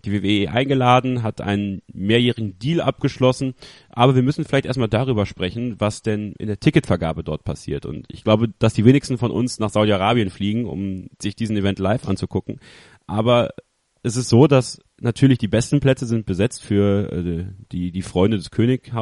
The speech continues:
Königshauses. <laughs> Und dann gab es Karten. Du kannst entweder als Familie kommen, ne? Dann muss aber mindestens eine Frau dabei sein. Oder, ähm, als Single.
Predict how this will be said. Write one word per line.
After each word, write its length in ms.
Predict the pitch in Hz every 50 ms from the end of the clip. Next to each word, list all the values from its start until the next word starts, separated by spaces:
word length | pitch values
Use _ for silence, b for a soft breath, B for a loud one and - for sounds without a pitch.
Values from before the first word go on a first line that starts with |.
| 101 -
Königshauses. 600 | - 120 123 123 - - 117 113 117 123 139 - B B B B B B B B B B B
<laughs> 420 | - - - - - - - _ -
Und 200 | - 107 95 -
dann 220 | 117 139 180 180 - _
gab 220 | - 117 131 151 -
es 120 | 120 -
Karten. 540 | - - 107 110 143 - - 113 123 190 240 _ _ _ _ _ _ _ _ _ _ _
Du 80 | - -
kannst 320 | - - 135 160 185 -
entweder 240 | 127 117 131 147 143
als 160 | 117 110 -
Familie 440 | - 101 92 92 95 110 135 175 185
kommen, 300 | - - - 160 190 254 - _ _ _ _ _ _ _ _ _
ne? 220 | - 110 151 175 170 135
Dann 220 | 117 120 131 131
muss 200 | 123 135 156 -
aber 120 | - 131 117
mindestens 320 | 117 147 165 - 127 -
eine 160 | - 120 117
Frau 240 | 113 - - 110 120
dabei 300 | 113 92 - - 76 76
sein. 220 | 78 87 101 139 b b b b b b b b b b
Oder, 360 | - 123 135 165 185 208 247 - b b b b b b
ähm, 360 | - - 120 127 127 139 135 131 -
als 240 | - 123 - - -
Single. 320 | - 190 185 160 104 78